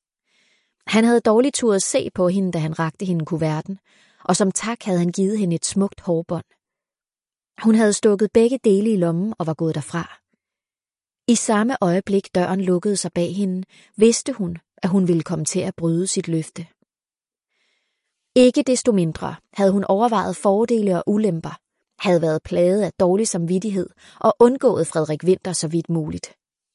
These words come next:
Det sidste havde ikke været noget problem. Ligesom resten af familien holdt den unge hr. Winther sig for det meste bag en lukket dør, når han var hjemme. Alvorlig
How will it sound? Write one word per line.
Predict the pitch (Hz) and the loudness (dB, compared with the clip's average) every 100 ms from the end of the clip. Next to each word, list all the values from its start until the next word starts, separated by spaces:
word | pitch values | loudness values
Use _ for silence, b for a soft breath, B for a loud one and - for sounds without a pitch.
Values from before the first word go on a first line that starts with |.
| _ _ _ | _ _ _
Det | - 175 | 0 2
sidste | 214 190 202 | 0 0 0
havde | 156 143 | 0 0
ikke | - | 0
været | 156 147 | -2 0
noget | 147 - | -4 -6
problem. | - 156 151 _ _ _ _ _ _ - | -6 -6 -6 _ _ _ _ _ _ -4
Ligesom | 214 262 294 254 | 2 4 2 0
resten | 208 202 - | 0 -2 -2
af | 214 | -4
familien | - 190 220 - 233 220 | 0 0 0 -2 -10 -8
holdt | 220 208 - | -2 -2 0
den | 220 - | -2 0
unge | 185 214 | 0 0
hr. | 196 | -2
Winther | 170 185 - | 0 0 -2
sig | 196 180 | -6 -4
for | 190 | -2
det | 180 | 0
meste | 196 233 - - | 0 -2 -6 -2
bag | 170 - | -2 -2
en | 175 | -2
lukket | 160 156 190 | -2 -2 -2
dør, | 165 - - - | -4 -4 -10 -10
når | 156 | -6
han | 151 143 | -4 -4
var | |
hjemme. | 147 151 151 160 _ _ _ _ _ _ _ - | -4 -4 -6 -10 _ _ _ _ _ _ _ 0
Alvorlig | 180 165 180 - - | 0 2 0 0 -6